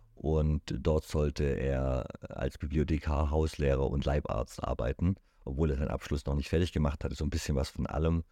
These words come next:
ähm, eben über Vermittlung des Professors, "Das ist ein guter Junge, der hat gerade Geldprobleme, du brauchst doch jemand in Siebenbürgen."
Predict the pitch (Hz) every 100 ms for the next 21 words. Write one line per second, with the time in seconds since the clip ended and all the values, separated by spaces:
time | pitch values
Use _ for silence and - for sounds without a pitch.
0 | _ _ - 65 65 - 73 - 71 73
1 | - 78 80 76 71 - - - 71 76
2 | 67 73 73 - 73 71 73 67 65 -
3 | 78 71 71 - - 71 67 65 - 69
4 | 71 - 76 69 67 - 71 - 76 69
5 | 62 62 62